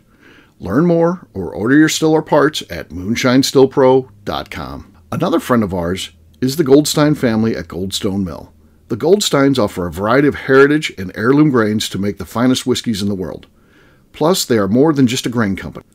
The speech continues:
They are truly consultants to make sure the grains they are providing to you or your business meet your highest expectations. Additionally, they work with mills around the country, ensuring shipping is as low as possible for their customers.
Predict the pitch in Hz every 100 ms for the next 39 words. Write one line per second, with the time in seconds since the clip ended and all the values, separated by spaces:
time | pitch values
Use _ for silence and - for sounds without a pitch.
0 | - 107 113 - 214 226 185 - 165 -
1 | 92 - 101 113 147 - 117 95 101 123
2 | 139 160 151 147 135 143 143 - 98 92
3 | 123 175 - 131 185 190 139 95 - -
4 | - - 120 131 110 90 104 107 117 -
5 | 101 - 117 - 76 - - - - _
6 | _ _ _ _ - 117 208 - 107 92
7 | _ - 107 143 135 98 101 123 170 151
8 | 156 175 165 185 156 85 82 92 - 104
9 | 92 - 175 180 170 120 87 78 87 113
10 | 151 - 123 120 131 127 - 98 101 -
11 | 85 - - -